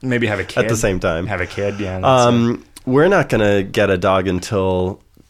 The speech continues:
Speaker 2: Cora's sibling is at least four.
Speaker 1: Oh, yeah?
Speaker 2: Mm-hmm.
Speaker 1: Are you gonna have a second kid?
Speaker 2: Yeah, all right.
Speaker 1: When?
Speaker 2: We would like to. Later, I don't know. That's how far into the future this is.
Speaker 1: The dog is, yeah.
Speaker 2: Yeah, because my brother was talking to
Speaker 1: Like,
Speaker 2: me
Speaker 1: this
Speaker 2: about
Speaker 1: dog's grandparents probably haven't even been born yet.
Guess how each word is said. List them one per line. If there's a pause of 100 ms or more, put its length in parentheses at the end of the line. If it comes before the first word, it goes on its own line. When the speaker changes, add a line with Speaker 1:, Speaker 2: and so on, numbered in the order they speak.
(320)
Speaker 2:
Cora's
sibling
is
at
least
four. (440)
Speaker 1:
Oh,
yeah? (100)
Speaker 2:
Mm-hmm.
Speaker 1:
Are
you
gonna
have
a
second
kid? (420)
Speaker 2:
Yeah, (180)
all
right.
Speaker 1:
When?
Speaker 2:
We
would
like
to. (440)
Later,
I
don't
know. (320)
That's
how
far
into
the
future
this
is.
Speaker 1:
The
dog
is,
yeah.
Speaker 2:
Yeah,
because
my
brother
was
talking
to
Speaker 1:
Like,
Speaker 2:
me
Speaker 1:
this
Speaker 2:
about
Speaker 1:
dog's
grandparents
probably
haven't
even
been
born
yet.